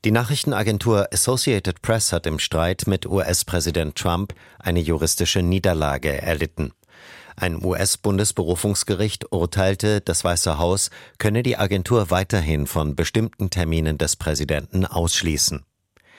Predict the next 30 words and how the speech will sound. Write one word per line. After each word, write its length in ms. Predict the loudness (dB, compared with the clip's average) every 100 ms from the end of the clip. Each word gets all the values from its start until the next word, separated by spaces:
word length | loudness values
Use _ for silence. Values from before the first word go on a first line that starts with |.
| -20 -20 -20 -10
Es 140 | -2 2
setzte 300 | 2 0 2
damit 280 | 2 2 0
einen 260 | 0 2
Gerichtsbeschluss 720 | 2 0 0 -2 -2 0 0
vom 220 | 0 -2 -2
April 580 | -2 0 2 2 0 0
in 200 | 0 0
Teilen 480 | 0 2 2 0
vorerst 640 | 0 -2 -2 0 -2 -4 -2
aus. 460 | 0 2 0 -4 -8 -20 -20 -12 -6
Damals 340 | -2 -2 0
hatte 240 | 0 0
ein 160 | 0 0
Richter 400 | 0 -2 0 0
das 220 | 0 0
Weiße 260 | 0 0 0
Haus 260 | 0 -2 -2
angewiesen, 800 | -2 0 0 0 0 2 0 0
A 180 | -2 -2
P 380 | -2 0 2
wieder 220 | 2 0 0
Zugang 520 | 0 0 0 -2 -4
zu 160 | -4
den 220 | -2 -2 -2
Terminen 480 | -2 -2 -2 -2
von 180 | -4 -4
Trump 340 | -2 -4 -4 -4
zu 160 | -4
gewähren. 500 | -2 -2 -2 -2 -6